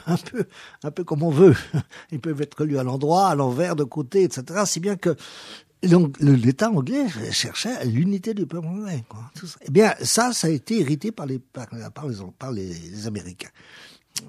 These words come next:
Ils n'aiment pas les définitions trop précises. Ils n'aiment pas le,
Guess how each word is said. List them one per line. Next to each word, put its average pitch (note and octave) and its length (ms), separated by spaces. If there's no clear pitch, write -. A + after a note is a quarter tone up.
Ils D#3 160
n'aiment G#2+ 260
pas G3+ 240
les F#3+ 100
définitions A#2 640
trop G#2+ 160
précises. D#3 840
Ils A#2 160
n'aiment G2+ 260
pas D#3+ 360
le, F#2 420